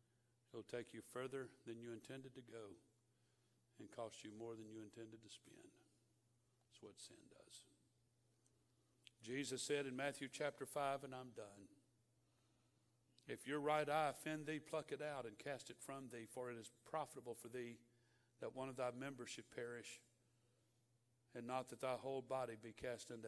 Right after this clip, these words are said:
hell. If your right hand offend thee, cut it off and cast it far from thee. For it is profitable for thee that one of thy members should perish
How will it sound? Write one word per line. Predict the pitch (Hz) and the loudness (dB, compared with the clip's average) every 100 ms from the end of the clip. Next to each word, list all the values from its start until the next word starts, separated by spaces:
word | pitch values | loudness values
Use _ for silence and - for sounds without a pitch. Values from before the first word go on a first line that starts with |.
| 104 | -4
hell. | 117 113 - | -2 -4 -4
If | |
your | 120 123 | -2 2
right | 135 135 | 2 2
hand | 139 135 | -2 -2
offend | 120 143 143 139 | -2 -2 -2 -2
thee, | 147 | -4
cut | - 151 151 | -4 -4 -2
it | 139 | -4
off | 147 135 117 | -4 -4 -8
and | - | -2
cast | 139 131 - | -2 -2 -6
it | - | -6
far | 135 147 - | -6 -6 -8
from | 110 | -10
thee. | 110 104 - - - - _ _ _ _ _ - | -12 -14 -18 -20 -20 -20 _ _ _ _ _ -6
For | 117 120 | 0 2
it | 123 | 2
is | - | 2
profitable | - 151 139 127 120 | 6 8 6 2 0
for | - 123 120 113 98 110 | 0 2 4 2 0 -2
thee | 131 127 120 | 0 0 -2
that | 117 120 | -4 -2
one | 127 | -4
of | 123 | 0
thy | 123 120 | 0 0
members | 127 120 117 | -2 -6 -6
should | - - - | -8 -8 -10
perish | 127 113 107 - | -8 -8 -10 -12